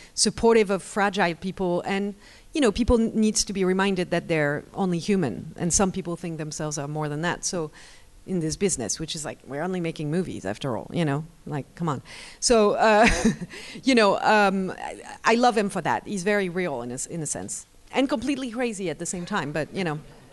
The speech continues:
he's great. I love his mind. It's really a beautiful, a beautiful thing to witness, and especially I was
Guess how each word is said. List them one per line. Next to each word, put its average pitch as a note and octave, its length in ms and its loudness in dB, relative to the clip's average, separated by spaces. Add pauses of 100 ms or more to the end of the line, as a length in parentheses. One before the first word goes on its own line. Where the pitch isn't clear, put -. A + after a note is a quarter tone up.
(400)
he's G3+ 220 -4
great. A#3 320 4
I G3+ 120 2
love A3+ 180 4
his F#3+ 160 -2
mind. D#3+ 300 -2
It's E3 180 -6
really F3 360 -4
a D#3+ 120 -6
beautiful, D#3+ 580 -4 (720)
a F3 80 -4
beautiful F#3 440 -2
thing F3 220 -4
to F#3 120 -8
witness, E3 480 -4
and F3+ 120 -4
especially F3+ 420 -4
I E3+ 40 -4
was D3+ 260 -8